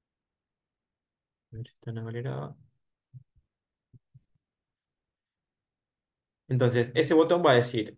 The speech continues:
bueno, esta es la versión actualizada del artículo o esta es una versión vieja del artículo, ¿sí? ¿Eso qué implica?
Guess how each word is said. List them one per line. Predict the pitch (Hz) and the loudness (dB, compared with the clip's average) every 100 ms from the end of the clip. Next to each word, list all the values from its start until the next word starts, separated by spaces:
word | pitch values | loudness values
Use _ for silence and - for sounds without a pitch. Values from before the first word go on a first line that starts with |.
| _ | _
bueno, | 131 123 117 - | 2 2 0 -4
esta | - 185 180 | -2 0 2
es | 135 | 4
la | |
versión | 120 120 120 135 139 143 - | 4 4 2 0 0 -2 -6
actualizada | 123 - 127 120 120 165 175 196 202 202 _ | -8 -4 -4 -2 -2 0 0 0 -4 -8 _
del | 123 117 113 | -8 -4 -2
artículo | 110 127 170 160 156 185 - _ _ _ _ | 0 -2 -2 0 0 0 -6 _ _ _ _
o | 139 156 180 - | 4 6 4 0
esta | 135 131 139 | -2 0 -2
es | 143 - | -2 -4
una | 131 127 | -2 2
versión | 120 120 131 131 139 - _ _ _ _ | 0 0 -2 -2 -4 -14 _ _ _ _
vieja | 120 117 117 120 117 | -8 0 0 0 -8
del | 101 98 | -10 -10
artículo, | - - - - - _ _ _ | -14 -16 -16 -16 -16 _ _ _
¿sí? | - 123 151 - - _ _ - | -4 -2 -2 -4 -12 _ _ -6
¿Eso | 190 185 170 | -2 0 0
qué | 151 | 2
implica? | 131 127 117 113 - - | 2 0 0 -2 -6 -12